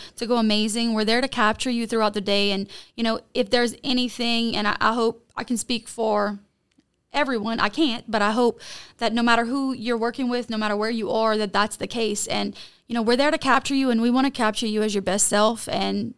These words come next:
you know, sometimes that just means, um, educating beforehand, moving obstacles out of the way if possible, and then being a support if you're, if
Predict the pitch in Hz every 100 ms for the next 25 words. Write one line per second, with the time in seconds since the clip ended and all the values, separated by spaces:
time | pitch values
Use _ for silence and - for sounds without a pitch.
0 | - 233 220 - 233 247 220 214 208 214
1 | 214 214 208 208 202 202 - - - -
2 | - 202 202 226 233 - _ _ - 226
3 | 233 254 254 233 254 254 269 - 226 240
4 | 233 208 226 254 - - _ 202 - 240
5 | 233 226 220 220 - 240 262 233 233 240
6 | 226 220 233 - 226 226 220 196 202 202
7 | - - 220 226 220 208 220 233 233 233
8 | 233 - 262 240 - - _ _ _ 247
9 | 240 220 220 - 247